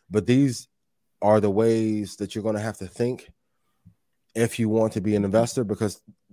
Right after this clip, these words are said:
and Scoop was saying that this, uh, shout out to Fat Man Scoop, he was saying it,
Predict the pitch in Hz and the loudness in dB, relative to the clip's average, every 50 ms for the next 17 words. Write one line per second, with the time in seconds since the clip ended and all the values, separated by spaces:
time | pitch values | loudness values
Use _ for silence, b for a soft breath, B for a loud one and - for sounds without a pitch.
0 | _ _ - 117 117 120 123 117 - - 190 220 - 180 151 - 170 165 165 139 | _ _ -4 -2 -2 0 -2 -2 2 2 2 4 4 2 4 6 6 6 6 4
1 | 135 156 139 - - 139 135 131 131 123 - 160 147 139 127 143 127 - 151 120 | 2 0 0 -2 0 2 4 4 4 4 2 0 0 0 0 -4 -2 0 0 0
2 | 107 131 127 120 - - 135 123 - 143 139 127 - - 131 127 135 135 127 - | 2 2 0 -2 -2 -4 -8 -4 -2 -2 -2 -2 -2 -2 0 0 0 0 -2 -4